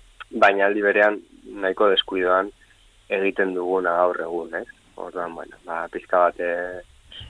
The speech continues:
lanean jarri gara, eh, aspaldi Euskal Herrian, eh, ba, jende asko eta eragile asko dabiltza elikadura burujabetza eta jasangarritasunaren bidean, baina, bueno, nahi izan dugu,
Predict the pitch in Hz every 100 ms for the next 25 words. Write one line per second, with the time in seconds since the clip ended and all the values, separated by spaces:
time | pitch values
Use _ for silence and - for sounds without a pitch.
0 | - - 101 104 104 104 101 104 101 104
1 | - 101 104 104 107 123 127 123 123 117
2 | 98 95 92 90 90 90 90 - - 95
3 | 101 95 98 95 92 95 95 92 90 87
4 | 87 90 92 - - _ _ - 92 82
5 | 95 92 90 - - 139 - 87 87 87
6 | 87 85 - 92 90 87 87 90 85 85
7 | 87 87 - 90 82 - 82 85 85 82
8 | - - 80 90 104 87 85 85 90 90
9 | 90 85 87 95 90 92 92 95 92 92
10 | - _ _ _ - 101 98 107 131 -
11 | _ _ _ 104 107 110 98 98 117 110
12 | 104 101 101 101 104 117